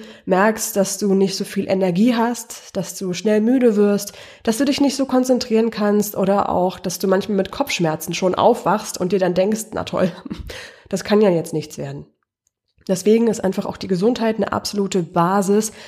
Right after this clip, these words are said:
Und zwar geht es auch in Richtung der Basis, dass jeder von uns Menschen einen unterschiedlichen Biorhythmus hat. Und damit meine ich einen bestimmten Schlaf- und Wachrhythmus. Es gibt Menschen, die sind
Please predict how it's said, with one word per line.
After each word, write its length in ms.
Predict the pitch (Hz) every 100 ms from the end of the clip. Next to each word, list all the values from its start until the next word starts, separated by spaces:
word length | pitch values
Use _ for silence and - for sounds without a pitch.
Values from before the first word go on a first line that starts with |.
| - -
Und 160 | 208
zwar 240 | 208 220 226
geht 200 | 254 269
es 120 | 214
auch 220 | - 226
in 140 | - 202
Richtung 400 | 226 - 202 180
der 240 | 190 233
Basis, 600 | 220 214 220 226 233 -
dass 220 | 196 175
jeder 340 | 185 190 285 285
von 280 | 247 233
uns 240 | 214 214 190
Menschen 480 | 180 214 233 269 269
einen 300 | 190 190 190
unterschiedlichen 760 | 262 262 247 240 226 226 185
Biorhythmus 760 | 240 294 170 170 165 160 -
hat. 220 | - - - - - -
Und 80 | 214
damit 200 | 247 220
meine 360 | 233 262 269
ich 160 | 269 -
einen 100 | 226
bestimmten 640 | 202 247 254 254 240 240 240 - -
Schlaf- 480 | - 208 220 247 -
und 220 | 214 175
Wachrhythmus. 840 | 220 - 208 190 175 165 170 -
Es 120 | 214 -
gibt 180 | 240
Menschen, 540 | 208 226 277 - 262 262
die 120 | 226
sind 500 | 202 220 226 226